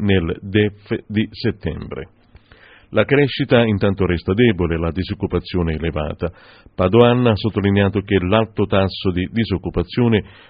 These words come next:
non è solo un problema italiano, ma è anche europeo. La lotta alla disoccupazione, ha aggiunto, deve essere quindi una priorità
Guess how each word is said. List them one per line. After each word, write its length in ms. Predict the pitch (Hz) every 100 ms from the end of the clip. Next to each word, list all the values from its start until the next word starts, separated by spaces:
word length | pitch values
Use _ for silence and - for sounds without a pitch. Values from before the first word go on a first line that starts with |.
| -
non 180 | - 123
è 80 | 110
solo 400 | - - 90 82
un 80 | 80
problema 540 | 82 82 85 85 82
italiano, 560 | 82 110 117 110 110 -
ma 280 | 92 82 78
è 140 | - 90
anche 460 | 82 82 78 92 -
europeo. 600 | 87 90 101 127 98 76 - - _
La 100 | 90
lotta 440 | 120 151 - 120 -
alla 300 | 107 98 85
disoccupazione, 1080 | 117 113 95 - 92 127 - 98 76 92 -
ha 120 | 85
aggiunto, 480 | 80 117 131 95 85
deve 320 | 101 87 -
essere 420 | 110 98 98 85
quindi 280 | 80 117 98
una 260 | 90 82 80
priorità 640 | - 127 104 135 - 82